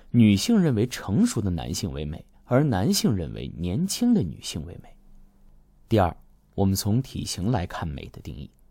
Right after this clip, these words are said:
什么叫做一个好看的体型呢？对于女性而言，好看的体型是沙漏型的，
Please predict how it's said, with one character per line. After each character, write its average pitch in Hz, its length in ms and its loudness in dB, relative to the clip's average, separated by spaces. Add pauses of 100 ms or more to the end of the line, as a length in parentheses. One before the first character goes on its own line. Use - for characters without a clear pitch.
(300)
什 - 180 -4
么 151 100 2
叫 214 200 4
做 135 100 0
一 110 60 2
个 151 80 0
好 - 320 -6
看 247 320 0
的 - 80 -4
体 - 200 -16
型 - 240 -12
呢？ 64 80 -12 (640)
对 156 120 6
于 185 60 6
女 117 200 4
性 131 160 0
而 101 120 2
言， 87 240 -6 (280)
好 98 180 4
看 156 160 0
的 127 80 2
体 - 180 -8
型 98 160 -6
是 98 140 -6
沙 147 300 -2
漏 202 180 0
型 - 260 -8
的， - 80 -18